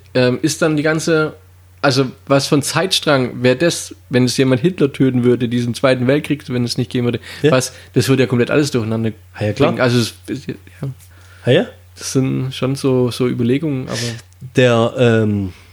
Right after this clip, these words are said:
Speaker 2: wie, wie, wie hat er hier geheißen? Der ist, glaub, mittlerweile gestorben. Der weltbekannte Physiker hier, Hawking.
Speaker 1: Ja.
Speaker 2: Weißt du, der im, im, im
Speaker 1: Im
Speaker 2: Rollstuhl?
Speaker 1: Rollstuhl, ja.
Speaker 2: Ja, der so, weiß nicht,
Speaker 1: Ja.
Speaker 2: was er alles für Schäden hat, aber halt immer so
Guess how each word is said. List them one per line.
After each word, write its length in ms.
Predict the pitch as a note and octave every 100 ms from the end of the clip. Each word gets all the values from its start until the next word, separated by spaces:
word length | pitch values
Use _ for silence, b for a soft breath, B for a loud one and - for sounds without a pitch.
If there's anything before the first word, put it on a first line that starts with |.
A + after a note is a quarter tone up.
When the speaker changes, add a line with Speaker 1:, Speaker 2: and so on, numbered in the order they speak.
| - -
Speaker 2:
wie, 240 | C3+ D#3+
wie, 160 | E3+ E3+
wie 100 | F3+
hat 80 |
er 60 | F#3
hier 140 | F3+ F3
geheißen? 420 | D#3+ F#3 F#3 E3
Der 180 | B2+ C#3
ist, 120 | C#3
glaub, 100 | C#3+
mittlerweile 320 | D3+ D3+ D3 C3
gestorben. 380 | - D#3 E3 D3
Der 240 | C3+ B2 A2+
weltbekannte 880 | D3+ F3 - D3+ C#3 D3 E3 D#3 C#3
Physiker 560 | - F3 E3+ E3+ D#3
hier, 320 | D3+ D#3 C#3+ - C3
Hawking. 380 | E3 G#3 G#3+ - - - _ -
Speaker 1:
Ja. 260 | A#2 C3 C#3 -
Speaker 2:
Weißt 180 | C#3 C#3+
du, 40 |
der 100 | C#3
im, 140 | C3
im, 220 | C#3 B2+ C3
im 20 |
Speaker 1:
Im 80 | A#2+
Speaker 2:
Rollstuhl? 400 | C3+ E3 F#3+ F#3+
Speaker 1:
Rollstuhl, 300 | C#3 C3 B2
ja. 60 | A#2+
Speaker 2:
Ja, 60 | C3
der 200 | A#2 A2
so, 320 | A#2+ A2+ G2+ - _ - -
weiß 100 | A#2
nicht, 120 | B2+
Speaker 1:
Ja. 40 |
Speaker 2:
was 80 | A2
er 80 | A2
alles 280 | A2 - - - - - -
für 280 | G#2+ G#2 -
Schäden 320 | - A#2 A#2+
hat, 140 | G#2+ A2
aber 200 | G2+ G2+
halt 220 | G#2+ - - b b b b b - -
immer 200 | B2+ A2+
so 220 | G2+ F#2+